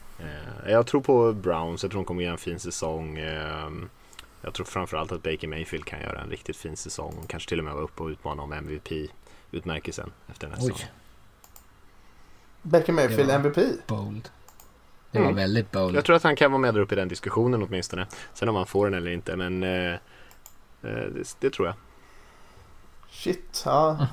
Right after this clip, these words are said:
Speaker 3: ja. Jag kom ändå av mig lite, jag skulle säga något, men, men, eh, nu försvann det helt.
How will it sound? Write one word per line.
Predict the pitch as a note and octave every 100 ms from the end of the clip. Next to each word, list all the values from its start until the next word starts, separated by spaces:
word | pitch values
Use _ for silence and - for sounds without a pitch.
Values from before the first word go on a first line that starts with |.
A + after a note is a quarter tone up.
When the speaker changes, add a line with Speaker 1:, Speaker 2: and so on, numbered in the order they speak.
| -
Speaker 3:
ja. | B2 C3 D3 -
Jag | -
kom | - F3+
ändå | E3+
av | D#3+ G2+
mig | D3+ F#3
lite, | D#3 C3+
jag | C3
skulle | - D3
säga | F3 A2 C3+
något, | C3+ -
men, | C3 B2
men, | B2+
eh, | C3 B2+ C3 B2 A2+
nu | C#3+
försvann | - D3 C3+ B2
det |
helt. | C3 A#2 -